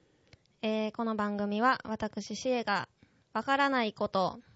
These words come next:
この世の中ではびこってるわからないことを、先輩の皆様に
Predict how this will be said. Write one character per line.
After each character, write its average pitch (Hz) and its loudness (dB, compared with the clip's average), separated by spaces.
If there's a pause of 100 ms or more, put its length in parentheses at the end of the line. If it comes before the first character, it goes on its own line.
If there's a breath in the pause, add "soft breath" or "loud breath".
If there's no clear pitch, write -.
(1040 loud breath)
こ - -8
の 196 -4
世 202 0
の 214 -2
中 208 -2
で 196 0
は 214 -6
び 233 2
こ - 8
っ - -8
て 262 4
る 233 4
わ 226 2
か 277 0
ら 277 6
な 311 4
い 392 2
こ 269 0
と 247 6
を、 - -6 (480 loud breath)
先 254 -2
輩 311 8
の 294 8
皆 285 4
様 247 4
に 220 0